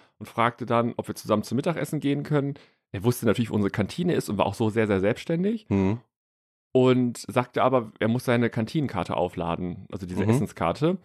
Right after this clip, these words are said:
Speaker 1: Und das ist so ein bisschen tricky, weil der Automat dir dann anzeigt, was du machen musst.
Speaker 2: Mhm.
Speaker 1: Ja, wenn du es nicht siehst,
Speaker 2: Mhm.
Speaker 1: hm, dumm. Naja, auf jeden Fall, ich so, „Ja klar, auf jeden Fall.“
Speaker 2: Das ist
Speaker 1: Das
Speaker 2: mies, ich lache jetzt schon.
Speaker 1: <laughs>
Speaker 2: Aber
Speaker 1: Ja,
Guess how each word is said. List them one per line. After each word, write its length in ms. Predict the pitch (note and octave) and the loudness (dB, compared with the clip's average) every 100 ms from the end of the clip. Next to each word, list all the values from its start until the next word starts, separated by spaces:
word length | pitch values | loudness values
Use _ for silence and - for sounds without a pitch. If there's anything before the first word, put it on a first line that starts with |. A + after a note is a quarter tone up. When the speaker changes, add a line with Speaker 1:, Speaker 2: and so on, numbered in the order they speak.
| - - - - | -14 -20 -10 -2
Speaker 1:
Und 160 | G#2+ | 0
das 100 | A2 | 0
ist 60 | - | 0
so 80 | A#2+ | -2
ein 20 | |
bisschen 220 | A#2 G#2+ | 0 -2
tricky, 340 | - C#3+ E3 | -2 -2 2
weil 100 | B2 | 4
der 140 | A2+ - | 4 4
Automat 380 | A#2 G#2 A#2 B2 | 4 6 6 6
dir 60 | |
dann 120 | A2+ | 4
anzeigt, 380 | G2 A#2 C3 A#2+ | 4 2 2 2
was 100 | A#2 | 0
du 80 | - | 2
machen 300 | A#2+ C3+ G#2 | 2 2 0
musst. 260 | F2 A2 G#2 | 0 0 0
Speaker 2:
Mhm. 160 | G#2 G#2+ | -2 2
Speaker 1:
Ja, 180 | A2+ A#2 | 4 6
wenn 120 | D3+ | 6
du 40 | D3 | 6
es 100 | C#3+ | 6
nicht 100 | A#2 | 4
siehst, 240 | D3 D#3+ | 2 2
Speaker 2:
Mhm. 60 | A#2+ | 0
Speaker 1:
hm, 160 | G2 - | 0 0
dumm. 200 | A#2 F#2+ - - - - | 0 0 -6 -20 -14 0
Naja, 240 | C3 F#2 - - - | 4 4 0 -10 -2
auf 100 | B2+ | 0
jeden 160 | C#3+ E3 | 2 2
Fall, 140 | D3+ | 2
ich 80 | B2 | 2
so, 80 | A#2 | 0
„Ja 40 | |
klar, 220 | - F#3+ | 2 2
auf 140 | D3+ - | 2 0
jeden 100 | G#2+ | -2
Fall.“ 200 | - E3+ | 2 4
Speaker 2:
Das 80 | E3+ | 4
ist 60 | |
Speaker 1:
Das 60 | C3+ | 4
Speaker 2:
mies, 220 | E3 D3+ | 4 4
ich 100 | C#3 C#3+ | 0 2
lache 200 | C#3+ D3+ | 4 4
jetzt 240 | E3+ - | 2 4
schon. 120 | C3 | 6
Speaker 1:
<laughs> 120 | C#3 | 6
Speaker 2:
Aber 220 | D#3 D#3 | 8 6
Speaker 1:
Ja, 80 | - | 6